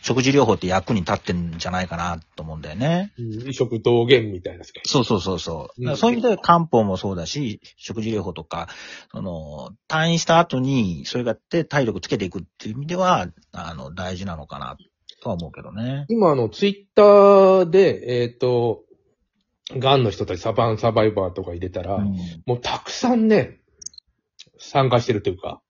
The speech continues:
Speaker 1: そうだろうね。だって、
Speaker 2: 自分の病状言ってみんなで情報交換したりとかしてるのね。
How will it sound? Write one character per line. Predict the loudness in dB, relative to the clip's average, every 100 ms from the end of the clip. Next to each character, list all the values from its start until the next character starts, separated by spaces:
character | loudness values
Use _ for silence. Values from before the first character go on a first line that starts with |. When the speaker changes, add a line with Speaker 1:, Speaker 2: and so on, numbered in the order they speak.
| -14 0
Speaker 1:
そ | 2
う |
だ | 2
ろ | -2 -4
う |
ね。 | -6 -6 -12 -18 -6
だ |
っ | -2
て、 |
Speaker 2:
自 | 2 2 2
分 |
の | 2
病 | 6 6
状 | 6
言 | 2
っ | 2
て | 0 2
み | 2
ん | 2
な | 0
で | -2 -8 _
情 | -2 0
報 | 2
交 | -2 -4
換 | -8 -14
し | -14
た | -14
り | -16
と | -18
か | -20
し | -8
て | -6
る | -6
の | -12
ね。 | -20